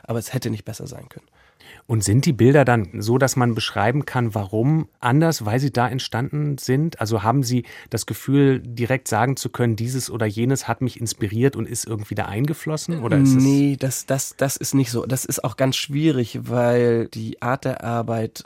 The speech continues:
Speaker 1: verändert sich nur ganz marginal. Das ist, äh, eigentlich wie so eine Handschrift. Und die rote Linie soll auch immer weiter erkennbar bleiben. Ich glaub, bei jedem neuen Werk schafft man's, ein ganz kleines Mosaik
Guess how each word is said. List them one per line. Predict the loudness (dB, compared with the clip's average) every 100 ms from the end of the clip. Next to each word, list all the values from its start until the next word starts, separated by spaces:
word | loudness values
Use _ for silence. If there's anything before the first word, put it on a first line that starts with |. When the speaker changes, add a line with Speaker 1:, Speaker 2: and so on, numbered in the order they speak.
| -16
Speaker 1:
verändert | -12 -6 -4 -4 -6
sich | -10 -6
nur | -4 -4
ganz | -6 -4 -4 -4
marginal. | -6 -4 -2 -2 -2 -4
Das | -8 -10
ist, | -12 -10
äh, | -8 -8 -10
eigentlich | -12 -12 -8
wie | -6
so | -6
eine | -6
Handschrift. | -4 -6 -6 -10 -12 -20 -20 -20 -12
Und | -4 -2 0 -2 -4 -10 -20
die | -14 -8
rote | -4 -4 -2
Linie | -2 2 4 4
soll | 4 4 4
auch | 0 0
immer | 4 6 6
weiter | 4 -2 -4
erkennbar | -8 -4 -2 0 -2
bleiben. | -2 -4 -4 -2 -4 -6 -20 -20
Ich | -20 -6
glaub, | -6 -4 -2
bei | 0
jedem | 2 2 2 2 0 -4
neuen | -2 2 6 6 4
Werk | 2 2 0 -4
schafft | -4 -4 -4 -4
man's, | 0 2 0 -4
ein | -6 _
ganz | -4 -2 -2
kleines | -2 0 0 0
Mosaik | 0 0 -2 -4 -6 -12